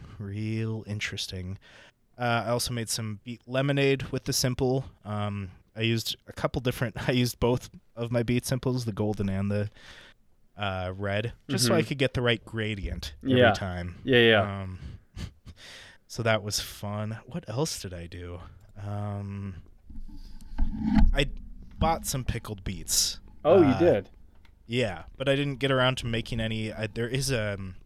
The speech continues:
Speaker 1: in your, in our collective Cooks Illustrated, we both have a Cooks Illustrated. Um, there's a recipe for pickled beets with orange and rosemary.
Speaker 2: Whoa. I, how have I
Speaker 1: Yeah.
Speaker 2: not seen that? I guess I haven't looked in the beets. <laughs>
Speaker 1: Yeah, you've gotta check it out. It's,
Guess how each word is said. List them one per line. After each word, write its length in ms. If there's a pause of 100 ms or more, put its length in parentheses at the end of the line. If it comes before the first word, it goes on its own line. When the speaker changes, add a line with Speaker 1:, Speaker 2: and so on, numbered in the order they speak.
(460)
Speaker 1:
in 100
your, 140 (240)
in 140
our 380 (140)
collective 440
Cooks 260
Illustrated, 560
we 80
both 200
have 140
a 40
Cooks 260
Illustrated. 600 (600)
Um, 440 (140)
there's 220
a 80
recipe 480
for 160
pickled 380
beets 320
with 160 (180)
orange 440
and 180
rosemary. 760
Speaker 2:
Whoa. 880 (420)
I, 160
how 300
have 120
I 40
Speaker 1:
Yeah. 60
Speaker 2:
not 220
seen 260
that? 260
I 100
guess 240
I 60
haven't 260
looked 220
in 100
the 80
beets. 600 (260)
<laughs> 340
Speaker 1:
Yeah, 220
you've 340
gotta 220
check 280
it 60
out. 280
It's, 220